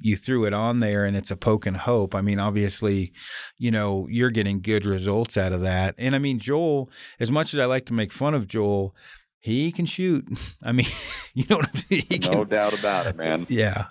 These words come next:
Speaker 1: Oh, yeah. Well, what, um, with, uh, being in the traditional side of things for, you know, quite a while, or, or, I mean, 'cause you're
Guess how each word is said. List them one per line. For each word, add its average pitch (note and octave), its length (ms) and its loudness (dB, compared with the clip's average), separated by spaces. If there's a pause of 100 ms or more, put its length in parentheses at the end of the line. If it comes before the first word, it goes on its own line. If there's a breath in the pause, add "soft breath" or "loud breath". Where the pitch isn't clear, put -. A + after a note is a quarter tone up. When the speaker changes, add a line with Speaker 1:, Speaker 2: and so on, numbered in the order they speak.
(300)
Speaker 1:
Oh, G#2 200 2
yeah. G2 380 0 (320 loud breath)
Well, E3 140 0
what, A#3 320 0
um, C#3 420 0 (400 loud breath)
with, D3 320 2
uh, A2 400 2 (400)
being D3+ 320 2
in C#3 80 2
the B2+ 80 0
traditional G#2+ 1080 0
side G#2+ 440 2
of G2+ 100 -2
things G2+ 300 0
for, - 180 -2 (280)
you A2 100 0
know, G#2 100 2
quite A2 340 0
a G2 60 0
while, G#2 480 0
or, F#2+ 140 -2
or, A2+ 360 0 (340 loud breath)
I - 60 4
mean, B2 160 2
'cause B2+ 160 -2
you're D3+ 160 0